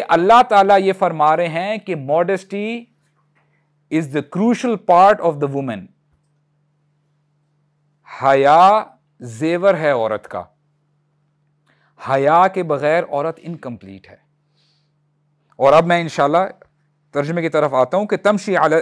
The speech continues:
इस्तिहया इन, she was walking with modesty। और दूसरा मतलब भी इसका ये है, तमशी को ज़रा आप हाइड कर दें, अला इस्तिहया इन कालत,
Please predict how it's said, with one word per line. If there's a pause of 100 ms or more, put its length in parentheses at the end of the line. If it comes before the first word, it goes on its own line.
(120)
इस्तिहया
इन, (360)
she (100)
was
walking
with (180)
modesty। (1300)
और
दूसरा
मतलब
भी
इसका
ये
है, (440)
तमशी
को
ज़रा
आप
हाइड
कर
दें, (800)
अला (140)
इस्तिहया (100)
इन (120)
कालत,